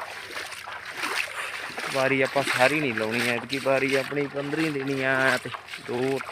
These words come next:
ਢਾਈ ਘੰਟੇ ਲਾਉਣੇ ਆ। ਢਾਈ ਘੰਟੇ ਨਾਲ ਆਪਣਾ ਲੱਗ ਜਾਣਾ।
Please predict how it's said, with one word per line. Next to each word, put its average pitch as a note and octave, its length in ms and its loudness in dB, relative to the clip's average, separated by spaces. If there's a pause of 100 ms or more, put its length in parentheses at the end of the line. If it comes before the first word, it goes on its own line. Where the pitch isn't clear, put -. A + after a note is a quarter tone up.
ਢਾਈ C3 260 8
ਘੰਟੇ C#3 280 6
ਲਾਉਣੇ G#2+ 380 0
ਆ। B2+ 60 0 (1400)
ਢਾਈ C3+ 160 8 (100)
ਘੰਟੇ C3 260 2
ਨਾਲ B2+ 140 2
ਆਪਣਾ B2 220 2
ਲੱਗ G#2+ 260 0
ਜਾਣਾ। B2+ 420 4